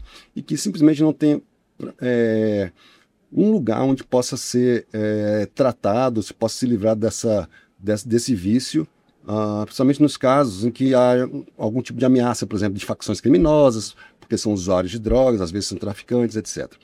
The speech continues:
O conanda, é, recomenda hoje que haja esse tipo de tratamento na rede pública, no sus, em,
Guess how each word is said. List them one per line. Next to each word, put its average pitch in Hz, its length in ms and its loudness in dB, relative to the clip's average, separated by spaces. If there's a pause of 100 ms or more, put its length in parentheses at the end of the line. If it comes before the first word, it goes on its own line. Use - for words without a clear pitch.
(280)
O - 140 -4
conanda, 147 680 4 (1080)
é, 95 280 0 (220)
recomenda 117 680 2
hoje 117 520 0 (400)
que 117 160 -2
haja 117 320 2
esse - 180 -8
tipo - 300 -4
de - 80 -18
tratamento 104 640 -2 (340)
na 120 160 0
rede 135 280 0
pública, 120 400 2
no 135 100 4
sus, - 500 0 (320)
em, 123 240 -2